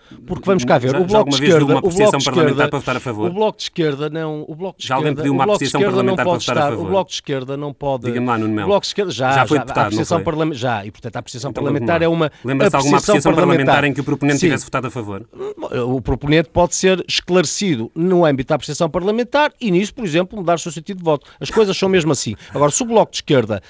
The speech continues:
Speaker 1: está contra, não tem que pedir apreciações parlamentares, vota contra.
Speaker 2: O Bloco de Esquerda
Speaker 1: Bom,
Speaker 2: está contra, já
Speaker 1: agora,
Speaker 2: di-, já disse que está
Speaker 1: eh, ponto
Speaker 2: contra e
Speaker 1: primeiro,
Speaker 2: só tem uma palavra,
Speaker 1: ponto primeiro.
Speaker 2: não é?
Speaker 1: Olha, ainda bem, eu vou dizer porquê. Porque isto de estar no governo só para o que é bom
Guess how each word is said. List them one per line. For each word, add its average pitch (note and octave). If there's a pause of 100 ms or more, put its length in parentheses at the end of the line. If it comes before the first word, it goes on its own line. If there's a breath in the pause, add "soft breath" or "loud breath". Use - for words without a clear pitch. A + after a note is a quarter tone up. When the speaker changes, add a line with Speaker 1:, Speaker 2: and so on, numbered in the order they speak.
(140 soft breath)
Speaker 1:
está -
contra, B2
não A3+
tem B3+
que -
pedir A3+
apreciações F#3
parlamentares, E3
vota E3
contra. -
Speaker 2:
O A3+
Bloco -
de F3+
Esquerda D3+
Speaker 1:
Bom, D3
Speaker 2:
está A#2+
contra, D3
já -
Speaker 1:
agora, D3
Speaker 2:
di-, B2
já C#3
disse F3
que -
está -
Speaker 1:
eh, G3+
ponto -
Speaker 2:
contra A3+
e -
Speaker 1:
primeiro, F3
Speaker 2:
só D#3
tem D3
uma D#3
palavra, F3
Speaker 1:
ponto -
primeiro. D3+
Speaker 2:
não -
é? -
Speaker 1:
Olha, D3
ainda F3
bem, F2+
eu D3
vou E3+
dizer D3
porquê. -
Porque E3
isto F3
de -
estar E3
no C#3+
governo G2+
só -
para C#3
o A#2
que -
é G2+
bom G2+